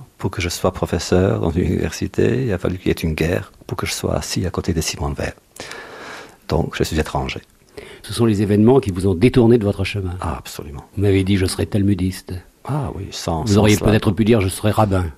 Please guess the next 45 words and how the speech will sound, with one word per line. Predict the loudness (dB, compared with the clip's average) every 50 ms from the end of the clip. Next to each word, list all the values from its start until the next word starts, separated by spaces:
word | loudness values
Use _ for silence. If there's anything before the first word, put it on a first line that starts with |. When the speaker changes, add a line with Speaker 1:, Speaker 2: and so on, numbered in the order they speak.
| _ _ _ _ _ -20 -20 -20 -20 -20 -20 -16 -6 -2
Speaker 1:
Rabbin, | -2 2 2 2 4
non, | 4 2 2 0
je | 2 2
voulais | 2 2
pas | 4 2
être | 0 0 -2 -4
rabbin, | -4 -4 -4 -4 -8 -6 -6
non, | -6 -6 -6 -8 -10
parce | -10 -2 2
que | 2
Speaker 2:
Non. | 4
Speaker 1:
c'est | 4 4
une | 0 2
fonction, | 0 0 -2 -2 -2 0 2 2 2 0
j'aime | 0 -2 -2
pas | 0 -2 -2
être, | -2 -4 -12 -12 -10
non, | -10 -8 -10
je, | -10 -12 -14 -20 -20 -16 -10 -6
non, | -4 -2 -2 -4 -2 -2
euh, | 0 0 0
je, | -2 -4 -6
je, | -6 -6 -8 -8 -10
je | -10 -8 -6
respecte | -6 -6 -2 -2 -2 -2 -2
beaucoup | -6 -6 -2 0 0
les | 0
rabbins | 0 0 -2 -2 -2 -4
qui, | -2 -4 -6 -6 -6 -8 -12 -12
qui, | -12 -12 -12 -10 -10 -12 -12
euh, | -12 -12 -12 -12 -14 -16 -18 -20 _ _ -20 _ -12
qui, | -12 -10
qui | -10 -6 -4 -2 -2
enseignent. | -2 -2 -2 0 0 0 0 0 -4 -8 -12 -14 -14 -14 -14 -14 -14 -16 -16 -18 -18 -18 -20 -20 -20 -20 -20 -20 _ _ _ _
C'est, | -12 -4 -2 -2 0 0 -2 -6 -10 -12 -10
c'est | -4 -2 2
l'éducation | 2 2 0 0 -2 -2 -2 -2 0 2 2 2 2
qui | 2 0 0
m'importe, | 0 0 -2 -2 -2 -4 -4 -4 -4 -10 -16 -18 -16 -14
qui, | -10 -10 -8 -6 -4 -4
euh, | -2 -2 -2 -2 -2 -4 -4 -6 -6 -8 -10 -16 -18 -10 -4
qui | 0
m'intéresse. | 0 0 0 0 -2 -2 0 0 -2 -2 -4 -8 -10 -10 -6
Donc | -6 -6 -4 -2
l'enseignement | 0 2 2 2 0 0 0 0 0 0 0 -2 0 0 -2 -2 -4 -8